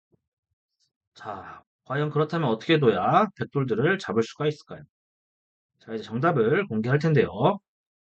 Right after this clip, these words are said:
그 전에 여러분들 구독과 좋아요 한 번씩 부탁드릴게요. 자, 이런 문제들이 은근히 어렵거든요.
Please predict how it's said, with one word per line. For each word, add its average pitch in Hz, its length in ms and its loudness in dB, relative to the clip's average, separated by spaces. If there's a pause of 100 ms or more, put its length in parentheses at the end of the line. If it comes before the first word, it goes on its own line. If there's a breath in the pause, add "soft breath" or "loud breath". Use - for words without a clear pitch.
그 147 100 -12
전에 165 160 0
여러분들 131 600 0
구독과 147 580 -2
좋아요 117 320 -2
한 120 100 -6
번씩 131 480 -4
부탁드릴게요. - 580 -14 (1300 loud breath)
자, 87 320 -20
이런 127 460 -6
문제들이 135 800 0 (360)
은근히 156 360 -4
어렵거든요. 110 680 -4